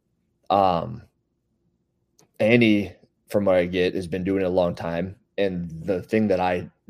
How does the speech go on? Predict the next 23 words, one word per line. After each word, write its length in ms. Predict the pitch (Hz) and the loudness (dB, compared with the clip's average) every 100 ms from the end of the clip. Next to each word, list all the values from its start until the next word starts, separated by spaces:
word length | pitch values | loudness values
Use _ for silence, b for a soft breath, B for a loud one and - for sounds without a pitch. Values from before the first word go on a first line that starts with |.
| - | -8
don't 320 | 101 98 104 | 0 2 2
agree 360 | 95 87 87 85 | 0 -6 -4 -4
with 340 | 78 78 - | -4 -6 -4
is 200 | 87 85 | -6 -4
this 220 | - 95 104 | -4 -2 -2
is 140 | 90 | -2
what 140 | 82 | -4
CrossFit's 420 | - 92 90 85 - | 0 0 0 -6 -12
pumping, 440 | - 101 87 78 - _ _ _ _ _ - | -6 -4 -4 -8 -16 _ _ _ _ _ -4
because 140 | 101 | 0
then 100 | 101 | 4
all 100 | 101 | 4
of 60 | 90 | 4
a 60 | |
sudden, 520 | 87 107 98 92 87 - _ _ _ _ _ _ _ _ _ _ _ _ _ _ _ _ _ _ - | 4 4 4 2 -6 -12 _ _ _ _ _ _ _ _ _ _ _ _ _ _ _ _ _ _ -6
this, 200 | 110 - | -4 -4
th-, 180 | 110 92 | -8 -2
this 220 | 110 107 | -2 -2
is, 160 | 95 | -4
this 180 | 95 95 | -4 -6
is 140 | 98 87 | -6 -4
your 120 | 85 | -4
genre. 480 | 95 95 85 80 | -2 0 -2 -6